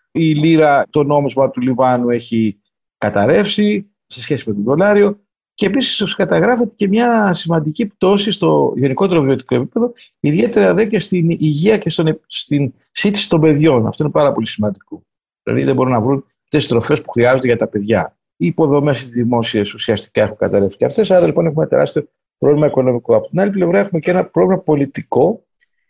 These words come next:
γιατί η πολιτική ζωή του Λιβάνου έχει πολλωθεί ανάμεσα σε δύο βασικές ομάδες, η μία που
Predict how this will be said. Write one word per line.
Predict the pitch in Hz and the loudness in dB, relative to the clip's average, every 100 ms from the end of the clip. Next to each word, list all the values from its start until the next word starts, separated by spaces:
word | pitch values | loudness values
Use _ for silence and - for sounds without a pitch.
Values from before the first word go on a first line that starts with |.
| _ | _
γιατί | - 139 143 139 147 143 139 135 127 117 _ _ _ | -2 2 2 4 2 4 4 2 0 -4 _ _ _
η | - 143 | -4 -4
πολιτική | - 139 139 160 180 | 0 -2 -2 -4 -2
ζωή | 175 170 170 | 4 4 2
του | 160 143 | -2 -2
Λιβάνου | 139 151 147 143 139 | 0 2 2 4 2
έχει | 143 - 147 131 117 101 _ _ - | 2 0 -2 0 0 -4 _ _ -2
πολλωθεί | 156 135 120 - 143 214 | 2 4 2 0 0 2
ανάμεσα | 214 160 160 135 | 0 0 -2 -4
σε | - 147 | -4 -4
δύο | 131 147 147 131 123 | 0 2 4 4 4
βασικές | 113 117 - - 120 113 | 2 0 -2 -2 -2 0
ομάδες, | 104 107 104 98 98 - - | 0 0 0 0 -4 -10 -8
η | 101 | -4
μία | 117 110 | -2 -2
που | - 104 | -4 -10